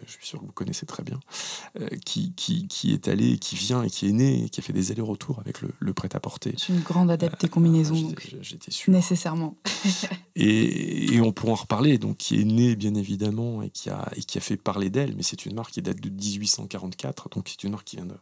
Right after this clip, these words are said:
Speaker 1: de rentrer récemment dans le, dans le groupe Cepovett, mais qui a une histoire qui est juste fabuleuse, puisque c'est comment, euh, alors on est sur un vêtement de travail quand même premium, avec une tenue, euh, de travail, euh, qui, euh, qui aujourd'hui s'est démocratisée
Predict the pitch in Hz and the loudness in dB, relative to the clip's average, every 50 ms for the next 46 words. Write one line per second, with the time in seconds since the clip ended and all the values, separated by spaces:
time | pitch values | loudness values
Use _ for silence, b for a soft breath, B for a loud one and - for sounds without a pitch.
0 | B B B B B B B B B B B B - - - - - - - 104 | B B B B B B B B B B B B -10 -10 -8 -8 -10 -10 -10 -10
1 | - - - - 104 95 - 110 110 113 117 110 101 98 - - - - - 104 | -10 -8 -8 -6 -4 -2 0 0 0 0 0 0 -2 -2 -4 -4 -4 -4 -4 -4
2 | 98 - - - - - - 175 - - 110 101 - - - - 98 101 104 104 | -6 -6 -4 -4 -2 0 0 -2 0 -2 -2 -4 -2 -2 -2 0 0 2 2 2
3 | 110 113 - - - 147 143 - - - 98 95 113 113 - - - - 104 98 | 2 2 0 0 0 -2 -2 -2 -2 -2 -2 -2 -2 -2 -4 -4 -2 0 2 2
4 | 101 110 147 185 185 - - - - _ _ - - - - - - 110 - - | 2 2 4 2 2 0 -4 -12 -20 _ _ -10 -6 -6 -4 -4 -4 -6 -6 -8
5 | B B B B B B B B B - - 92 - - 117 117 123 127 120 - | B B B B B B B B B -6 -6 -2 0 2 2 2 2 0 0 -2
6 | - 107 95 98 - - - - - - - - - 92 101 101 - - 98 95 | -2 -2 -4 -4 -4 -4 -6 -8 -10 -12 -14 -12 -4 -2 0 0 0 2 2 2
7 | 98 92 101 107 - - 110 107 101 - - 107 113 117 - - 104 101 98 95 | 4 4 2 2 2 0 -2 -2 -2 -4 -4 -4 -2 -4 -4 -4 -6 -4 -4 -6
8 | - - 101 95 98 101 110 135 143 123 107 101 92 92 - 101 104 98 92 - | -6 -4 -4 -2 -2 -2 -2 -4 -4 -6 -6 -8 -10 -8 -6 -4 -4 -2 -2 -2
9 | 104 110 113 120 117 B B B B B B B B B B - - - 107 - | -2 -2 -2 -4 -8 B B B B B B B B B B -10 -8 -6 -6 -6
10 | - 185 202 104 - - 101 101 113 113 110 107 101 101 92 - - - - - | -4 -4 -4 -4 -2 -2 -2 -2 0 0 -2 -2 -4 -6 -8 -8 -8 -10 -10 -12
11 | - - - - - - - - - - - - - 98 104 98 101 92 98 98 | -10 -8 -8 -6 -6 -6 -8 -10 -10 -10 -8 -6 -6 -4 -4 -2 -2 -4 -4 -6
12 | 107 117 120 117 107 - - 90 90 107 110 113 113 104 - - 104 98 - - | -6 -6 -4 -4 -2 -2 -2 0 2 4 4 4 2 0 0 -2 -2 -2 -2 -2
13 | 101 104 110 117 120 120 120 113 101 95 | -2 0 0 0 2 0 0 0 -2 -4